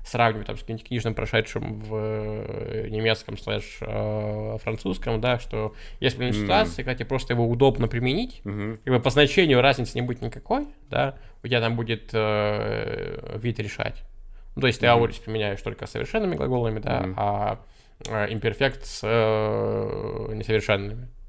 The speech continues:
Speaker 2: Мгм.
Speaker 1: То есть, как бы, у тебя, у тебя нет варианта вот совершенного глагола, да, имперфект образовать. А про славянский такой умел, например, да? А, вот.
Speaker 2: А,
Speaker 1: Э,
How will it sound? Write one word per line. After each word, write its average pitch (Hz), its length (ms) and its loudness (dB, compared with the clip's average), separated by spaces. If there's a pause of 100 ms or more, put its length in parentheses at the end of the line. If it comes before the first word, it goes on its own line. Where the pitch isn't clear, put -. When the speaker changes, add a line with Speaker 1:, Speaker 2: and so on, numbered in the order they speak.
(120)
Speaker 2:
Мгм. 90 240 -6
Speaker 1:
То 87 60 -6
есть, - 100 -8
как 104 60 -12
бы, 113 100 0
у 113 60 0
тебя, 123 180 0
у 123 40 0
тебя 131 120 6
нет 127 160 8
варианта 113 400 4
вот 101 220 -6
совершенного 104 380 -4
глагола, 110 340 2
да, 107 200 2
имперфект 104 340 -8
образовать. 101 440 -10 (720)
А 107 720 8 (100)
про 110 80 0
славянский 151 400 2
такой - 240 -4
умел, 110 200 -4
например, 120 300 -12
да? 135 160 -12 (760)
А, 101 220 0
вот. 104 680 -2
Speaker 2:
А, 87 140 0
Speaker 1:
Э, 107 500 0